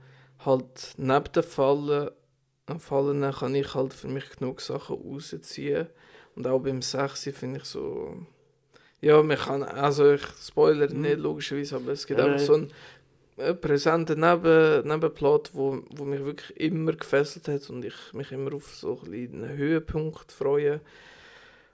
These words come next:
Speaker 1: Und auch sonst finde ich, so sechs ist eine, gerade nach dem fünf, wirklich ein guter Aufschwung wieder in
Speaker 2: Mhm.
Speaker 1: der, in der Reihe.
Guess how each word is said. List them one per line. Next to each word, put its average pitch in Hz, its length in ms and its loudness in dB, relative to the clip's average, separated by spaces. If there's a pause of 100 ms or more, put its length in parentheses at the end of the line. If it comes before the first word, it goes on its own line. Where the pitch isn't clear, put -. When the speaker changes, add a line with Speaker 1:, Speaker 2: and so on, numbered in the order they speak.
(260)
Speaker 1:
Und 139 220 -2
auch 131 200 2
sonst - 600 -2
finde - 220 -4
ich, - 80 -8
so 123 320 0
sechs - 520 -6
ist - 160 -8
eine, 131 680 -4 (160)
gerade 147 260 2
nach 131 180 -2
dem 123 120 -8
fünf, 156 460 2
wirklich 143 340 -8 (220)
ein - 360 -12
guter 139 360 0
Aufschwung 107 680 -10
wieder 110 300 -4
in 131 120 -6
Speaker 2:
Mhm. 165 40 -6
Speaker 1:
der, - 440 -4
in 135 100 -10
der 131 140 -2
Reihe. 82 320 -8